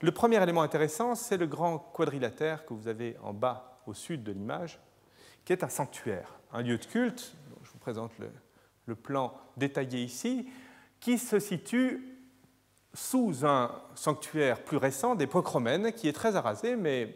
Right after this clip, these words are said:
bon, dont le plan est relativement bien, bien lisible, avec un plan tout à fait classique, un sanctuaire à galerie périphérique, avec un bâtiment central de type, euh,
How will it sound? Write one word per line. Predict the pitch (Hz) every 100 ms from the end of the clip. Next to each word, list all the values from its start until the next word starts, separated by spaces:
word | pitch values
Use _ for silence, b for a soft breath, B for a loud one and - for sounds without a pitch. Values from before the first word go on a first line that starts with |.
| -
bon, | 104 110
dont | 117
le | 104
plan | 104 156 139 110 113 110
est |
relativement | 107 110 110 - 120 110
bien, | 117 123 113 104 B B B B
bien | 110 131
lisible, | 120 117 220 190 135 B B -
avec | 120 120 139
un | - 110
plan | 139
tout | 123 135
à |
fait | 131
classique, | 127 127 - 208 165 - -
un | 113 113
sanctuaire | - 113 - 131 127 110
à |
galerie | 107 113 117
périphérique, | 117 110 110 110 101 165 190 -
avec | - 101 107
un |
bâtiment | 101 104 110 107
central | - 107 - 127
de | 104
type, | 95 120 117
euh, | -